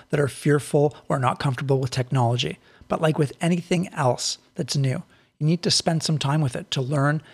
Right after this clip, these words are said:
and you'll realize that it's not that bad. Plus, even if you are afraid of it and you're uncomfortable with it,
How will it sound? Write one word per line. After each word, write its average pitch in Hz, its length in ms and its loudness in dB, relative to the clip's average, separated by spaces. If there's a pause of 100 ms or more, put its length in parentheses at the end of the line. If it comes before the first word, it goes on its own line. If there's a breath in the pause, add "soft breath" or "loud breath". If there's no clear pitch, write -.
(140 loud breath)
and 156 160 2
you'll 156 120 2
realize 208 420 4
that 160 100 0
it's - 160 -2
not 170 260 0
that 139 220 -2
bad. - 320 -2 (300 soft breath)
Plus, - 380 2 (400 soft breath)
even 220 200 2
if 202 120 2
you 160 100 6
are 143 160 4
afraid 160 340 2
of 156 80 2
it 165 220 0 (160)
and 156 100 -2
you're 156 120 -4
uncomfortable 151 400 2
with 151 120 2
it, - 120 -2